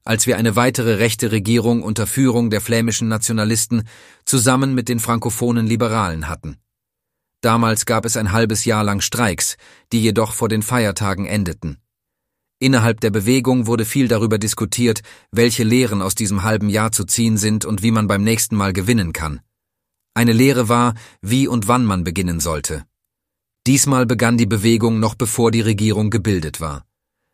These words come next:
Bereits im November, während der Verhandlungen, beteiligten sich zweiunddreißigtausend Beschäftigte im Gesundheits- und Sozialwesen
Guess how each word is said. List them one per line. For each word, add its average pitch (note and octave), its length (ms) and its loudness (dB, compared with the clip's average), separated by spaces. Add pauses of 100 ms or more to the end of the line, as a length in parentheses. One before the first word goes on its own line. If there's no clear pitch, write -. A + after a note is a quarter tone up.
Bereits A#2+ 320 2
im C3 100 -2
November, A#2 560 0 (220)
während A2 300 0
der A#2 100 0
Verhandlungen, G2+ 720 -2 (260)
beteiligten B2 600 0
sich A2 200 -2
zweiunddreißigtausend A#2 1160 -2
Beschäftigte G#2+ 640 -2
im F#2 160 -4
Gesundheits- G#2 580 0
und G2 140 -4
Sozialwesen G#2 880 0